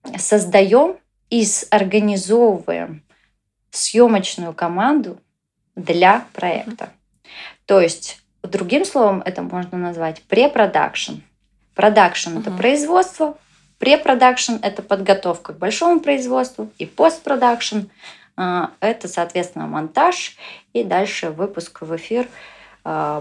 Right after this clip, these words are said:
Speaker 1: полностью
Speaker 2: Мгм.
Speaker 1: проекта.
Speaker 2: Интересно, а, а у вас, э, работа пять через два, как у всех людей, и либо это как проектная работа? Вот у нас есть проект, есть сценарий, мы работаем на него, потом перерыв.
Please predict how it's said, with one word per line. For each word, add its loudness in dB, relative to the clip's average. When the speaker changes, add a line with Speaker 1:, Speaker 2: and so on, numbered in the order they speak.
Speaker 1:
полностью -6
Speaker 2:
Мгм. -20
Speaker 1:
проекта. -6
Speaker 2:
Интересно, 0
а, 0
а -2
у 0
вас, 2
э, 0
работа -4
пять -2
через -8
два, -2
как -10
у -16
всех -10
людей, -6
и -8
либо -2
это -6
как -12
проектная -2
работа? -6
Вот -2
у -12
нас -14
есть -4
проект, -8
есть -6
сценарий, -8
мы -8
работаем -6
на -10
него, -12
потом -10
перерыв. -6